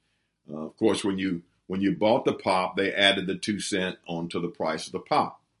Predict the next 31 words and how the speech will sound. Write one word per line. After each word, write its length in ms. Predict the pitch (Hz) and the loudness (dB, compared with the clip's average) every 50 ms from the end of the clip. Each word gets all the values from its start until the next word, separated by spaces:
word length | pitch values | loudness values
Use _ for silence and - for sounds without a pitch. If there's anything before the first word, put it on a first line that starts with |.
| _ _ _ _ _ _ _ _ _ _ - | _ _ _ _ _ _ _ _ _ _ -10
And, 180 | 80 82 85 | -8 -8 -2
but 180 | 82 87 - - | -2 -2 -2 -2
when 160 | 98 98 92 | -4 -4 -2
you 160 | 92 95 98 85 | 0 -2 -2 -2
brought 320 | 71 95 95 90 90 - | 0 0 0 0 0 -2
the 60 | 82 | -4
bottles 460 | 73 76 95 117 160 208 190 131 95 | -2 2 2 4 4 4 4 2 0
back, 440 | - - 90 82 80 85 87 - - _ _ _ _ _ _ _ _ 85 | 0 0 0 2 2 0 -2 -4 -8 _ _ _ _ _ _ _ _ -4
they 480 | 85 107 104 104 104 104 104 104 - - | 2 4 6 6 6 6 4 2 -2 -2
refunded 720 | 92 90 92 98 95 - - 131 147 156 131 101 92 90 | -6 -4 -4 -6 -6 -4 -2 0 0 0 0 -2 -2 -2
your 160 | 85 90 87 85 | 0 0 0 0
two 220 | - - 98 90 | -2 -4 -6 -6
cent. 440 | 87 - - 165 143 101 - - 76 | -4 -2 0 0 0 0 -2 -6 -6
They, 320 | 82 82 82 78 78 76 - _ _ _ _ - | -6 -6 -4 -6 -8 -10 -14 _ _ _ _ -6
you 180 | 92 101 110 104 | -2 0 2 2
were 140 | 101 - - | 2 2 2
able 360 | 107 107 101 101 107 139 - | 2 2 2 2 0 -2 -2
to, 120 | - 67 69 | -6 -8 -8
uh, 100 | 85 82 - | -8 -2 2
they 140 | 110 110 107 | 4 4 4
redeemed 560 | 90 101 98 87 87 117 139 139 143 135 113 | 4 0 -2 0 2 2 2 2 2 2 4
those 220 | 117 120 117 107 | 4 4 4 2
bottles. 460 | 98 92 113 104 95 92 87 82 82 | 2 2 2 4 4 2 0 -2 -4
They 140 | 92 95 92 | -4 -4 -4
bought 320 | 85 - 104 113 113 - - | -2 0 2 2 2 2 0
them 180 | 101 95 92 | -2 -2 2
back 340 | 90 104 95 87 82 - - | 2 4 4 4 2 0 -4
for 80 | 87 85 | -4 -2
that 340 | 87 87 85 - - - | 0 0 0 -2 -4 -8
two 160 | - 104 92 85 | -8 -6 -6 -6
cent. 320 | - - 107 80 71 - | -4 -4 -4 -4 -4 -8